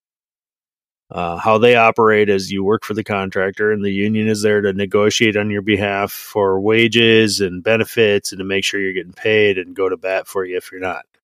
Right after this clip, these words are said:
Um, they're there to help provide training. They're there to help, you know, manpower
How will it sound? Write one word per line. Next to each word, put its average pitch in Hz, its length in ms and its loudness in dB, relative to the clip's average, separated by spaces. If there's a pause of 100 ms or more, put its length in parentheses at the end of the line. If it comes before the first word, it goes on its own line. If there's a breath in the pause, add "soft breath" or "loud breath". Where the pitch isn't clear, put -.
(1040)
Um, 95 360 -2
they're 104 160 0
there 107 260 2
to 95 220 -2
help 107 280 0 (200)
provide 101 440 -4
training. 139 680 0 (640)
They're 107 140 -2
there 107 180 0
to 101 100 0
help, 101 320 -4 (260)
you 120 140 -12
know, 85 220 -12
manpower 117 1040 0